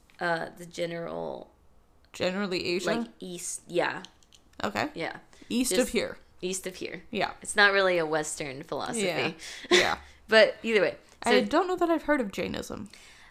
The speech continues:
Speaker 1: I hadn't either. Um, but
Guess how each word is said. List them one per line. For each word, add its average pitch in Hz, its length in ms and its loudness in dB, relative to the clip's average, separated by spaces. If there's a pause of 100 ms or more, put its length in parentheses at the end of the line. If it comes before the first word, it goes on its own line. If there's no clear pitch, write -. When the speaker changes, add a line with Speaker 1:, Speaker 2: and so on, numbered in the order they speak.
(100)
Speaker 1:
I 247 100 8
hadn't 359 300 0
either. 220 460 0 (240)
Um, 190 600 2 (300)
but 180 600 0